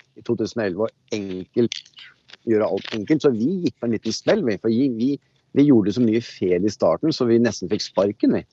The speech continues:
Så vi måtte virkelig resette alt og liksom komme oss ned på landjorda igjen, for vi tok litt av, vi.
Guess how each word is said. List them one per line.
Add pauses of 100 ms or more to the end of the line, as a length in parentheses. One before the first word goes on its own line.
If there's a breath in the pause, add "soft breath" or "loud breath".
(840)
Så
vi
måtte
virkelig
resette
alt
og
liksom (140)
komme
oss
ned
på
landjorda
igjen,
for
vi (220)
tok
litt
av,
vi.